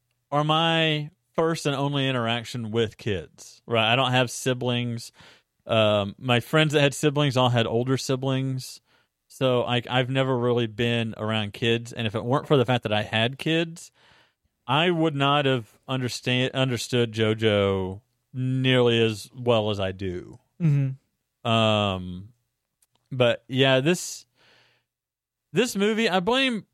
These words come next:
Speaker 1: part of, I'm, I liked it. I am cooler on it than you, and I blame that on the marketing department because this was basically marketed as Hot Shots.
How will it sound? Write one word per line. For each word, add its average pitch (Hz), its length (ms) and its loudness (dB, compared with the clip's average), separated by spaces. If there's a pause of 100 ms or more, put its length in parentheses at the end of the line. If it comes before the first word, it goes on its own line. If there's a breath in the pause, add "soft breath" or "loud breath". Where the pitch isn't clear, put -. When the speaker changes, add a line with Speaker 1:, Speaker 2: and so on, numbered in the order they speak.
Speaker 1:
part 180 240 0
of, 165 160 2
I'm, 185 360 -2
I 185 140 0
liked 196 400 0
it. 262 200 -4 (400)
I 151 140 0
am 185 160 0
cooler 180 460 0
on 170 180 0
it 175 240 -4
than 143 220 -4
you, 151 300 -2
and 135 120 -2
I 135 80 2
blame 135 300 -2
that 135 120 2
on 131 100 0
the 113 80 -2
marketing 120 420 -2
department 151 440 -2
because 131 320 0
this 190 220 0
was 196 160 0
basically 147 1160 0
marketed 123 440 -2
as 110 140 -2
Hot - 240 -4
Shots. - 520 -6